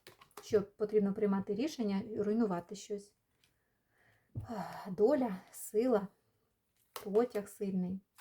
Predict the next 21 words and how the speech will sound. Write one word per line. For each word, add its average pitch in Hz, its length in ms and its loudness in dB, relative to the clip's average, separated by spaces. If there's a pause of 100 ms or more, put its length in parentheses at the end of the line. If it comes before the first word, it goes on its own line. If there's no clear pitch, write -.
(540)
світ. 208 440 -4 (3000)
Паж 302 180 -8
кубків. - 480 -10 (360)
Ну, 330 60 -10
тут 349 200 0
ніжні 311 340 0
такі 196 280 -10
почуття 190 720 -12 (220)
в 226 80 -2
обох 220 380 2
у 180 80 -4
вас. 175 240 -10 (420)
І 254 80 -6
по 254 140 -2
силі 285 260 4
дуже 226 280 -2
сильно 220 340 0
тягне 190 600 -4
одне 185 140 -4
до 180 260 -6
одного. 190 480 -8